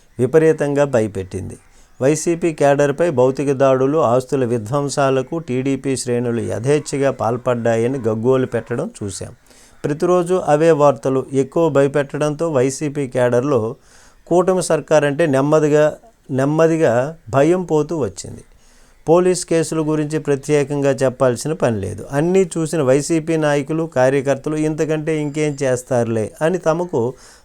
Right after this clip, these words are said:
తాము, తమకు తాము ధైర్యం చెప్పుకున్నారు. దీంతో సర్కారుకు భయపడే రోజులు పోయాయనే కామెంట్స్ వైసీపీ నుంచి క్రమంగా పెరుగుతున్నాయి. అయితే వైసీపీ కార్యకర్తలు, నాయకుల భయం జగను,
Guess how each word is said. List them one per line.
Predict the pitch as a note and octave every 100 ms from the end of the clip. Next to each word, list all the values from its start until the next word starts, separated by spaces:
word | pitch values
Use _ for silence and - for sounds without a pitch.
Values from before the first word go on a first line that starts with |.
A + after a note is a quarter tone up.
| -
తాము, | E3+ F3 F3 E3 C#3+
తమకు | D3+ E3 F3
తాము | F3 D#3 D3+
ధైర్యం | B2 D3+ D#3+
చెప్పుకున్నారు. | E3+ B2+ G#2 - G2+ F#2+ - - - - -
దీంతో | D3 F#3+ F#3+ D#3 C3+ C#3+ - _ _ -
సర్కారుకు | D#3+ D#3 F#3+ F#3 F3
భయపడే | E3 D3 D3+ D3+ C#3+
రోజులు | C3 C#3 D#3+ E3
పోయాయనే | D3 D3 C#3 C3+ C3 B2+ B2 A2
కామెంట్స్ | A#2+ C3 D#3+ D3 - A2 B2 F#3 _ C3
వైసీపీ | C#3+ - D3 C3+ A#2+
నుంచి | A#2+ A#2+
క్రమంగా | - B2 B2 B2 A2+
పెరుగుతున్నాయి. | E3+ A#2+ G#2 F#2+ F#2+ F#2+ G2 _ _ - - -
అయితే | C#3+ F3 F3
వైసీపీ | C3 B2+ D#3+ - F#3 F#3
కార్యకర్తలు, | F3 C3+ D3 D#3 D#3+ D3+ D#3 D#3
నాయకుల | B2+ B2+ C#3+ A#2+ C#3
భయం | A2 B2 D#3+ B2+ A#2 C3 G#2
జగను, | G#2 C3 D3+ D#3+ F#3